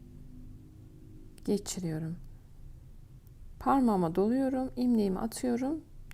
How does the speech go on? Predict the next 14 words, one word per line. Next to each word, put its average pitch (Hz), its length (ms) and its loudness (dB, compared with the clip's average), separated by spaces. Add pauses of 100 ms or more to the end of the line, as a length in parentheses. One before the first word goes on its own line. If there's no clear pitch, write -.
Geçiriyorum. 170 720 0 (1400)
Bu 285 200 6
en 302 180 4
altına 214 580 4 (180)
bu 262 60 2
şekilde 175 500 0
başlıyorum. 170 680 -2 (3000)
On 320 280 12
beş 220 240 6
tane 208 360 4
ilmek 247 520 6
başlayacağım 170 560 0
altına. 170 580 0 (3250)
Yani 170 320 2